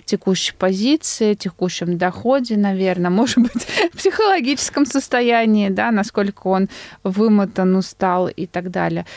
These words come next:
Вот как, как быть? Где здесь точка входа в бизнес-образование? Как вы это видите?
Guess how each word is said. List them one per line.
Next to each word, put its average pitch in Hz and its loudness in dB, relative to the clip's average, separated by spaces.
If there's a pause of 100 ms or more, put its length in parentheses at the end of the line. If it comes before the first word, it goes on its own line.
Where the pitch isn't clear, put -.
(160)
Вот 226 -4
как, - -4
как 262 -4
быть? 220 0
Где 214 0
здесь 214 -2
точка - 0
входа 202 0
в 180 -2
бизнес-образование? 180 0
Как 196 -4
вы 196 2
это 175 -2
видите? 165 -10